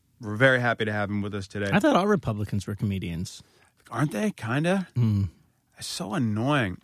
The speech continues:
Speaker 1: I, there was, uh, there's, I watched this documentary the other night about All the President's Men, like, one of my favorite movies. And it was, I guess, um, anniversary. So they had Robert Redford talking with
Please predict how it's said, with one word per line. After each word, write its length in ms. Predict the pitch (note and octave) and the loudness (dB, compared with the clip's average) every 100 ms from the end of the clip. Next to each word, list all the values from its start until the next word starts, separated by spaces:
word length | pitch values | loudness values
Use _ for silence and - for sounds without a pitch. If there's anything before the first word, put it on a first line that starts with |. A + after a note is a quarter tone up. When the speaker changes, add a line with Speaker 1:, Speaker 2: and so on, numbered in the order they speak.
| - | -2
Speaker 1:
I, 220 | B2 - | -2 -2
there 200 | - D3 | 4 6
was, 240 | D3 B2+ | 6 2
uh, 260 | - - - - - | -6 -4 -6 -8 -12
there's, 380 | C#3+ C#3 C3+ | 0 0 0
I 80 | - | 0
watched 240 | A#2 C#3 - | 0 0 -2
this 260 | A#2+ - - _ _ _ | -6 -8 -16 _ _ _
documentary 460 | B2 A2+ A#2+ A#2 A2+ | -4 -2 -2 -2 0
the 100 | G#2+ | -2
other 100 | G#2 | -2
night 300 | G#2 G2+ - - _ _ _ _ _ _ | -4 -6 -10 -20 _ _ _ _ _ _
about 260 | A#2 A#2 - | 2 2 4
All 180 | G#2+ A2 | 2 2
the 80 | |
President's 500 | G#2 G#2 G#2 A#2 A#2 | -2 -6 -6 -6 -6
Men, 300 | C3+ C3 C3+ C3+ _ _ _ _ | -6 -6 -6 -10 _ _ _ _
like, 80 | - - | -20 -18
one 160 | - | -10
of 60 | G2+ | -10
my 100 | F#2+ _ _ | -10 _ _
favorite 360 | - A2 G#2 | -6 -4 -4
movies. 400 | G#2+ G#2 A2 A2+ _ _ - _ - G#2+ | -6 -6 -8 -10 _ _ -20 _ -18 -10
And 240 | G2+ F#2+ | -6 -6
it 80 | F#2+ | -8
was, 180 | - - | -14 -20
I 40 | - | -16
guess, 300 | G2 E2+ - _ _ _ _ _ _ - | -14 -14 -16 _ _ _ _ _ _ -8
um, 300 | F#2+ F2+ - | -6 -8 -12
anniversary. 680 | G#2+ G#2 G2 G#2+ - G2 G2 F#2 _ _ _ _ _ _ _ _ - | -10 -8 -4 -4 -4 -4 -8 -10 _ _ _ _ _ _ _ _ -8
So 140 | G#2+ | -6
they 20 | |
had 60 | G2 | -4
Robert 240 | G#2+ G#2+ | -2 -2
Redford 340 | G#2+ A2 G2+ F#2+ | 0 -2 -4 -8
talking 300 | G#2+ G2 G#2 | -6 -6 -8
with 160 | F#2+ | -10